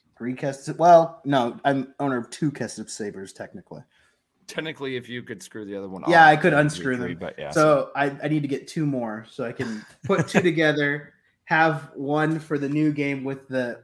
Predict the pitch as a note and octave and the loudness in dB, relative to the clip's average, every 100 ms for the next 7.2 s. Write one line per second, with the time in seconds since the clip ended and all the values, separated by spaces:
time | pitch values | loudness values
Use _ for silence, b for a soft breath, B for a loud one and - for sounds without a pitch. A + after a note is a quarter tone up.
0 | _ C#3 C3+ - C#3+ C#3 C3 B2+ B2+ B2+ | _ -8 -8 -4 -2 -2 -4 -6 -4 -4
1 | B2 B2 B2+ B2+ B2+ A#2+ C#3 C3+ B2+ C3 | -4 -6 -10 -8 -8 -4 -4 -4 -4 -4
2 | C3 B2 A#2+ A2+ _ A#2+ A2 G2+ F#2+ A2+ | -2 -6 -8 -18 _ -6 -6 -8 -8 -8
3 | G#2+ - - - G#2+ G#2+ A2 G#2+ B2 A#2 | -8 -12 -18 -10 -8 -8 -10 -8 -6 -4
4 | A#2 A2 A#2 A2 G#2+ G#2 G2+ G2+ _ G#2+ | -6 -10 -10 -10 -8 -10 -10 -14 _ -20
5 | F#2 C#3+ A2+ G2 G#2+ G#2 A2 G2 - F#2 | -12 -8 -8 -8 -10 -10 -10 -12 -14 -20
6 | G2 _ B B B B _ G#2 G#2+ G#2+ | -20 _ B B B B _ -2 0 0
7 | G#2 - | -4 -8